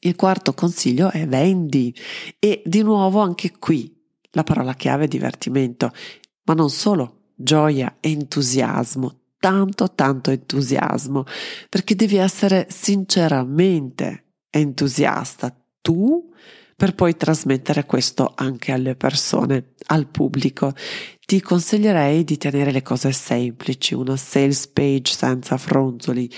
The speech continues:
chiara, pulita, allineata, ehm, un sistema di vendite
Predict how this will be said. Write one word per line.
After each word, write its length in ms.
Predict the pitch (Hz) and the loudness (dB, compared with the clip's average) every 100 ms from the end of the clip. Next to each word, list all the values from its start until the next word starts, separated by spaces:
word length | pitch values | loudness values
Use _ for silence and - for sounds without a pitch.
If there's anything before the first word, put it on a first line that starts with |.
| - - - | -16 -16 -10
chiara, 640 | - 175 143 131 123 131 - | 0 2 4 2 -2 -4 -2
pulita, 720 | 143 156 143 127 - 135 131 - - _ | 2 2 2 0 0 0 -2 -8 -20 _
allineata, 960 | 160 165 156 147 139 135 131 - 131 131 - - - | 0 4 4 4 2 2 0 0 -2 -2 -6 -20 -10
ehm, 440 | - 156 143 131 - - _ _ _ - _ _ - | -2 0 0 -4 -10 -18 _ _ _ -20 _ _ -2
un 220 | 165 156 | 0 0
sistema 440 | - 165 - 196 185 | 0 -2 0 0 2
di 100 | 165 | 2
vendite 840 | 160 160 151 156 - 156 151 143 | 2 2 0 -2 2 2 2 0